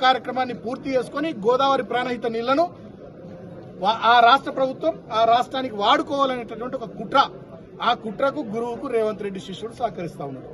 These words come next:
అందుకనే మేడిగడ్డ బ్యారేజ్ నుంచి నీళ్లు ఎత్తుతలేడు. ఏమన్నారు? సంవత్సరం కింద, సంవత్సరం కాదు, పదిహేను నెలల కింద ఎన్నికల సందర్భంలో కొట్టుకపోయింది మేడిగడ్డ అన్నారు.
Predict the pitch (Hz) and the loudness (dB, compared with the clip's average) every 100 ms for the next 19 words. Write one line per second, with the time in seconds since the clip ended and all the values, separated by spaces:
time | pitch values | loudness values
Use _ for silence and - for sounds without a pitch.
0 | - - - - - 220 269 320 262 277 | -16 -18 -18 -10 -6 0 2 4 4 4
1 | 269 269 247 247 233 233 226 240 214 202 | 2 2 4 4 4 -4 -8 -6 -6 -6
2 | 190 - 190 165 - - - - - - | -8 -8 -8 -8 -8 -14 -16 -16 -18 -14
3 | - 208 254 269 285 - 247 269 269 262 | -2 0 0 0 0 2 2 2 0 -2
4 | 262 285 269 - - - - - - 220 | 2 4 4 2 -18 -18 -18 -16 0 0
5 | 262 269 262 262 202 220 254 277 262 277 | 2 0 0 -2 0 2 2 2 2 2
6 | 277 - 262 254 226 254 269 254 254 254 | 2 0 2 4 4 2 -2 -2 -2 0
7 | 269 226 - - - 220 - 285 302 311 | 0 0 -4 -14 0 0 2 2 2 2
8 | 285 277 269 247 233 196 | 2 2 2 0 0 -2